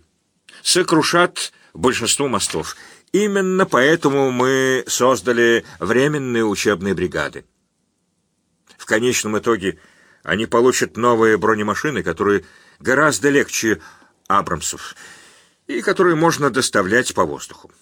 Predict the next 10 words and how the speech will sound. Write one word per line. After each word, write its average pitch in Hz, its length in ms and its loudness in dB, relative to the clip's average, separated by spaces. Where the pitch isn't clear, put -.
Следовательно, 208 680 0
система 120 520 0
«Протектор» 104 720 -4
нам 80 360 -2
не 110 100 -4
нужна, 143 420 -6
господин 80 520 -6
Кот», - 320 -12
с - 180 -4
вызовом 120 540 0